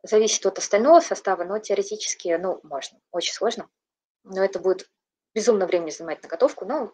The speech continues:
можно. Да, это может быть, э, мясо и углеводы. Да, и все эти три рациона сбалансированы.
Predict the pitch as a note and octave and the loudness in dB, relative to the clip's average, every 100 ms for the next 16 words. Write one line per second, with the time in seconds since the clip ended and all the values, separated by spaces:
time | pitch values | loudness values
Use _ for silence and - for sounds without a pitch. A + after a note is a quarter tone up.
0 | - C#3+ - _ _ _ - - - - | -14 -18 -18 _ _ _ -20 -18 -18 -18
1 | - F#3 A3 A3+ F3+ G3 G#3+ F#3 G#3 - | -10 2 4 4 2 0 0 2 2 0
2 | - F#3+ F#3 F#3 F#3 G3+ G3+ - A3 A3 | -2 2 2 0 -2 0 0 0 0 0
3 | A3 A3+ A3+ A3+ B3+ F3 C3+ C3+ C3 _ | -2 0 0 4 4 4 0 -6 -10 _
4 | _ _ _ F#3+ G#3+ F3+ - D4 D#4+ - | _ _ _ 0 0 0 0 0 2 4
5 | B3 G3 - F3+ - D#3+ D3+ D#3 - | 4 4 -4 -12 -12 -14 -14 -16 -18